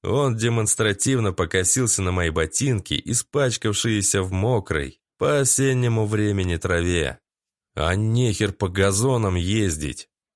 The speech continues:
Со злорадством в мыслях и постным лицом подумал я. Усевшись в кресло,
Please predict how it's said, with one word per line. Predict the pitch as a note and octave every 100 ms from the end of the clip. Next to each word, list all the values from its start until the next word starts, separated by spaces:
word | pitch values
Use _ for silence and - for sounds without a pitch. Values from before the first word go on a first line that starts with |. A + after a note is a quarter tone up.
| _ _ -
Со | - C3
злорадством | C3 A#2+ A#2+ B2+ - A2+ G2
в | F#2+
мыслях | A#2 A#2+ - D#2 -
и | A#2
постным | C3+ - C#3 - A2
лицом | A2 G2+ - A#2 A2
подумал | - G#2+ G#2 E2+ E2 D#2+
я. | E2+ D#2+ C2+ - _ _ _ _ _ _ _ _ _ _ -
Усевшись | E2+ - A#2+ D3 C3 B2 -
в |
кресло, | - D3 D3 - D2+ -